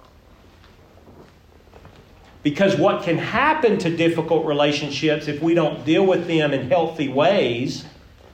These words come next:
which really, Matthew eighteen is the healthy biblical way to handle irre-, you know, relationships that are not reconciled. Jesus said, "If,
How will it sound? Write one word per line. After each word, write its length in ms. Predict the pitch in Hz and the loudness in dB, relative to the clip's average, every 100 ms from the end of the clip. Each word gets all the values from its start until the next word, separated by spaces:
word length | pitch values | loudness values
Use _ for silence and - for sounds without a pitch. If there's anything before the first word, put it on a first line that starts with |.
| - _ - - - | -20 _ -20 -20 0
which 200 | 202 202 | 0 2
really, 640 | 233 302 277 208 180 - - - | 2 4 4 4 2 -2 -10 -4
Matthew 500 | 190 208 - 208 196 | 0 0 0 2 4
eighteen 720 | 196 202 - 196 190 175 - | 4 2 2 4 4 4 4
is 440 | 190 220 214 - | 6 6 4 0
the 80 | 170 | -2
healthy 540 | 143 175 175 - 147 | 0 0 0 2 2
biblical 480 | 147 156 139 - 139 | 2 2 0 0 2
way 340 | 143 156 143 - | 2 2 2 0
to 80 | 139 | -4
handle 720 | 160 196 208 135 120 127 127 - - - - - - - | -2 0 0 0 0 -2 -6 -16 -20 -20 -20 -20 -20 -8
irre-, 480 | 160 147 151 147 - | 0 2 2 0 -2
you 80 | 151 | -2
know, 260 | 143 135 - - - | 0 0 -4 -10 -2
relationships 680 | 143 165 170 170 180 170 160 | 2 2 0 -2 -2 -2 0
that 100 | 151 | 0
are 100 | 147 | 0
not 220 | 151 147 | -2 -2
reconciled. 680 | 190 208 165 - 123 117 117 | -2 0 -4 -2 -2 -2 0
Jesus 380 | 160 156 143 | 0 0 -2
said, 240 | 156 156 202 | 0 0 0
"If, 220 | - | -2